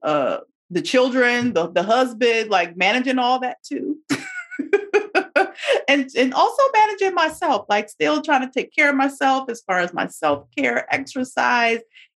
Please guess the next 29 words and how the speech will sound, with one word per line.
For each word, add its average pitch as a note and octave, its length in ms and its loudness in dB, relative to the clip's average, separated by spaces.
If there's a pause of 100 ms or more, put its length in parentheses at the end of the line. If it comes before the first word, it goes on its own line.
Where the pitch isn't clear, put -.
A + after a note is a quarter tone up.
(120)
eating C#4+ 340 2
right, A3 500 2 (100)
just, G3 260 -6
you G#3 80 -6
know, - 340 -6 (140)
um, - 420 -4 (300)
pouring D4 300 2
into A#3+ 260 -4
myself A3+ 540 -4
too. G4 340 -2
Like, G#3+ 260 -2
all C4+ 260 -2
of C4+ 120 -2
that, C4 340 -4 (260)
all C4 180 0
of C#4+ 80 -4
that C#4 220 -2
didn't C4 200 0
stop, - 460 -4 (680)
because A#3 200 0
all A3+ 220 2
of A#3+ 80 -2
that A3+ 180 0
helped A3 220 -2
me A3 100 -4
through G#3+ 200 -4
my G3 80 0
menopausal F#3 540 -4
transition. E3+ 680 -4